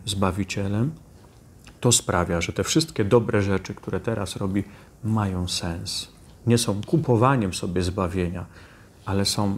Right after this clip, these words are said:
wdzięcznością za zbawienie, które już otrzymał. Dlatego na samym końcu mówi: „Owszem, nawet wszystko uznaję za stratę ze względu na najwyższą wartość poznania Chrystusa Jezusa, mojego Pana”.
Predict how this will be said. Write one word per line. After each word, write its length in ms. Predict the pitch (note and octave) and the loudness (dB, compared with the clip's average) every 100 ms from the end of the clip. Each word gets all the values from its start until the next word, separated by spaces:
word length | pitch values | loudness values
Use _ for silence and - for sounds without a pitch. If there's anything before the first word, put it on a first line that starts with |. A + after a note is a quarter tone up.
| - | -4
wdzięcznością 760 | G#2+ A2 G2+ - A#2 - A2 G2+ | -2 2 2 2 0 0 -2 0
za 120 | G2 | 2
zbawienie, 500 | F#2 F#2 F2+ F#2 F2 | 2 0 0 2 0
które 280 | F2 - F2 | -2 -4 -6
już 280 | E2 - - | -6 -8 -14
otrzymał. 600 | - - - G2 F2+ - - - - - - - - | -12 -4 -4 -2 -4 -8 -10 -14 -20 -20 -20 -12 -2
Dlatego 420 | G2 E3 D#3+ C3 - | 2 6 6 6 2
na 80 | A#2 | -2
samym 380 | - C3 A2+ G#2+ | 2 2 4 2
końcu 380 | A2 G2+ - G2+ | 2 2 2 2
mówi: 360 | G#2+ G#2+ A#2 A#2 - - - - - | 4 6 4 2 -12 -20 -20 -6 4
„Owszem, 400 | D#3 D#3+ C3 A2+ | 4 4 2 4
nawet 280 | A2 G#2 - | 6 4 2
wszystko 440 | - F#3+ - - | 2 2 2 0
uznaję 480 | - A2+ B2 A#2+ G#2 | 2 4 6 6 6
za 120 | G#2+ | 4
stratę 460 | - - D3 C#3 A2 | 2 2 2 4 4
ze 140 | A2 | 4
względu 540 | G2 - C#3+ C#3 A#2 | 2 4 6 6 4
na 120 | A2+ G#2 | 2 4
najwyższą 580 | G2 G#2 D#3 - A#2 | 4 4 4 4 2
wartość 540 | G#2 A2+ G#2+ G#2 - - | 4 2 2 -4 -6 -6
poznania 500 | - G2+ A2 A2 G2 | 0 2 2 2 0
Chrystusa 600 | - G#2 - D3 - G#2+ | -2 -2 -2 -2 0 4
Jezusa, 520 | G2 G2+ C3+ - G#2+ - - - - - | 4 2 0 0 0 -2 -20 -20 -20 -8
mojego 640 | F#2+ G2 G2+ G2+ F2+ F2+ F2+ | 0 2 4 4 2 0 -4
Pana”. 500 | G2 F#2 F2 F2+ | -2 -2 -2 -6